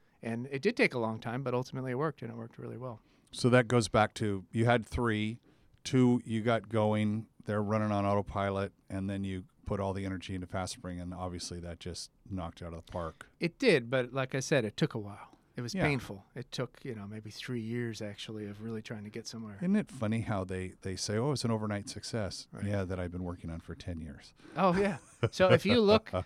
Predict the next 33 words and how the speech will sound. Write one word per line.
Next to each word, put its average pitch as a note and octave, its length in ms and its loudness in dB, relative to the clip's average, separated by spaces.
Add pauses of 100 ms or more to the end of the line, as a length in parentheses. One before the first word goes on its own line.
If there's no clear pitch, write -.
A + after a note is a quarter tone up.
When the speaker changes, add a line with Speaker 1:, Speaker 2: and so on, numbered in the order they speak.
(100)
Speaker 2:
<laughs> - 240 -20
Speaker 1:
if D3 100 -10
you G#3+ 140 -2
look F#3+ 240 -4
at D3 100 -6
my C#3+ 420 -6 (280)
track C3+ 300 -4
record, - 240 -16
so - 160 -10
everything F#3+ 400 4
I've C#3+ 160 4
done C#3+ 260 6
since C#3 220 -6
actually C3+ 280 -2
I - 20 -4
moved C#3 240 -2
to A#2+ 100 -6
Santa B2 260 -6
Barbara B2 380 -6
in A2 100 -10
two B2+ 160 -8
thousand A#2+ 400 -4
one A#2+ 220 0
is, A2 260 -4
has A#2+ 140 -6
turned D3 260 0
to A#2 60 -4
gold. G2+ 320 -8 (120)
That's C#3 240 -4
what C#3+ 120 2
it F#2 100 -6
looks - 240 -8
like. - 180 -20